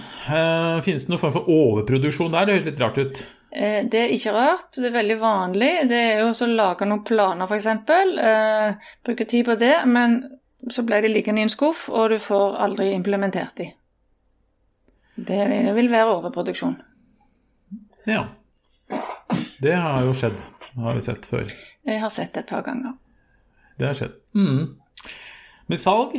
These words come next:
Speaker 1: ja. Eh, det å lage, jobbe masse med å lage salgspresentasjoner som aldri blir brukt til noe,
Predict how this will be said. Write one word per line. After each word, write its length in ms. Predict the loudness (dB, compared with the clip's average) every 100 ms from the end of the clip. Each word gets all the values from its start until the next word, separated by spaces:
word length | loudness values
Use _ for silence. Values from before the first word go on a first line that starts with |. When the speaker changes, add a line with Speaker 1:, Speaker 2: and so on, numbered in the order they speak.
| -8
Speaker 1:
ja. 400 | -2 0 0 0 -4 -18 _ -20 -20 _ _ _ _ -4
Eh, 840 | -2 0 0 0 0 2 2 2 0 0
det 140 | 2
å 140 | 4 2
lage, 460 | 2 2 2 2 4
jobbe 220 | 4 2 2
masse 240 | 0 0
med 100 | 0
å 60 | 0
lage 160 | 0 -2
salgspresentasjoner 1160 | -2 -4 -4 -4 -4 -4 -4 -4 -2 0 0
som 100 | 0
aldri 240 | 0 0 0
blir 200 | -2 -2
brukt 420 | -2 -4 -16 -10
til 100 | -2
noe, 200 | -2 -4